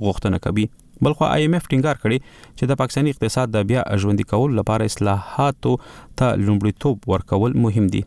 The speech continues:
د پیسو د نړیوال صندوق د منځني ختیځ او مرکزي اسیا مشر جهاد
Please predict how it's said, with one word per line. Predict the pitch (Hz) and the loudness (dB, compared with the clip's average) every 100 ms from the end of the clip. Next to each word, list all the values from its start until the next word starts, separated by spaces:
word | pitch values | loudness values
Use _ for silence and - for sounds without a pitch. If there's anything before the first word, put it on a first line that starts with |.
| - | -4
د | 107 | -2
پیسو | 117 110 117 | -2 -2 0
د | |
نړیوال | 104 98 101 110 | 0 2 0 0
صندوق | 104 101 120 | 0 0 0
د | 107 | 0
منځني | 101 98 113 - | 2 2 0 -2
ختیځ | 110 123 | -2 0
او | 110 | 2
مرکزي | 101 101 101 107 | 0 0 -2 0
اسیا | 107 - 110 110 - - - - 117 | -2 0 0 0 -4 -18 -20 -4 0
مشر | 143 135 120 | 0 0 -4
جهاد | 110 104 120 | -2 0 2